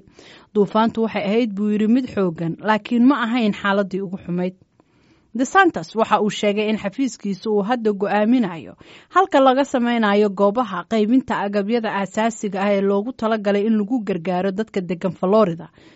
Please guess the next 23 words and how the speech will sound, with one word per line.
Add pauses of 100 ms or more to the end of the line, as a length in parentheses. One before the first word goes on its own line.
(140)
si
ay
u
helaan
waxyaabaha (140)
ay
u
baahan
yihiin
ee
daruuriga
ah (400)
oo
ay
ku
jiraan (180)
biyaha, (140)
cuntada, (120)
waxyaabaha (180)
kale (160)
ee
soo
raaca.